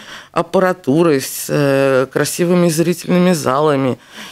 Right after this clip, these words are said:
И на студенческие спектакли очень любят ходить сами вот москвичи или петербуржцы, да, в Петербурге. Эм, гости, э, которые приезжают,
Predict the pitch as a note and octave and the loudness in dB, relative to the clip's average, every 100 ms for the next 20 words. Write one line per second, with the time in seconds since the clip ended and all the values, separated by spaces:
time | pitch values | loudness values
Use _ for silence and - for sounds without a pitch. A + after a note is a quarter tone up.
0 | - E3+ E3 E3+ F3 F#3 G#3 - - F3 | -2 0 0 0 2 2 2 -2 -2 -4
1 | - - - - A3 A3+ G3+ D#3+ F3 - | -4 -14 -4 -2 0 0 2 2 2 0
2 | F#3 E3 E3+ D#3 D#3+ D#3+ - F3 D#3 C3 | 2 2 -2 -4 -6 -4 -2 0 2 0
3 | A#2+ - C#3 D3 - D3+ - - E4 F4 | -2 -4 -6 -6 -8 -10 -4 2 2 2
4 | - - - - - - - C#3 C#3 C#3+ | -6 -20 -20 -20 -20 -12 -4 -2 -2 -6
5 | C3+ C3+ A#3+ C#4 - D#4+ B3+ A#3+ - G3+ | -6 2 2 2 0 2 2 0 -4 0
6 | G#3+ G#3 G3 F#3+ F#3+ F3+ F#3 E3 E3 D#3+ | 0 0 -4 -2 0 2 2 2 -2 -2
7 | - - - - D#3+ - - F#2+ F#2 G1+ | -10 -20 -20 -20 -20 -2 0 0 0 -2
8 | - - E3+ E3 G3+ E3+ - C3+ A2 C2 | -2 0 2 4 4 2 0 0 2 0
9 | E2 F#2+ D3+ D3 D3 C#3+ D3 C#3+ C#3+ C3+ | 0 0 0 0 0 0 2 2 2 2
10 | C#3+ C3+ B2+ | 2 2 0